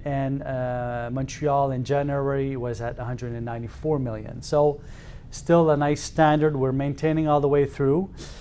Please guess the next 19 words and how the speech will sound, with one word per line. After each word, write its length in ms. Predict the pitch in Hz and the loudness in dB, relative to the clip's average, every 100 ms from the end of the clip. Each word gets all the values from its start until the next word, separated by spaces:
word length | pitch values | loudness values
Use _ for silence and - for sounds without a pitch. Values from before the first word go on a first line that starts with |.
| - - | -16 -4
Uh, 440 | 147 143 139 139 135 | 2 6 6 4 2
Quebec 340 | - 170 170 | 4 4 4
City 800 | - - 208 185 180 180 180 180 | -2 2 4 6 4 4 0 0
is 240 | 156 143 | 2 4
at 180 | 147 147 | 4 2
forty-six 680 | - 160 147 - - 196 - | 0 0 0 -2 -4 -4 -4
million 340 | 151 147 139 | -2 0 0
this 240 | 127 123 - | -2 -6 -2
month. 320 | 135 135 117 | -2 -2 0
Gatineau, 800 | 165 165 - 156 170 180 180 165 | 0 0 -2 -2 2 2 2 0
a 680 | 135 131 131 123 120 117 113 - - 139 - - - - | -4 -2 -2 -4 -4 -6 -8 -12 -12 -12 -14 -16 -14 -2
increase 460 | 175 170 147 131 | -2 0 -2 -2
of 140 | 139 127 | -2 0
over 180 | 143 135 | 0 0
a 60 | |
hundred 260 | 139 147 143 | -2 -4 -6
percent 560 | 120 - 120 - - - - | -8 -6 -8 -8 -14 -14 -6
in 100 | 139 | -2
volume 540 | 127 135 139 143 143 | 2 2 2 0 -4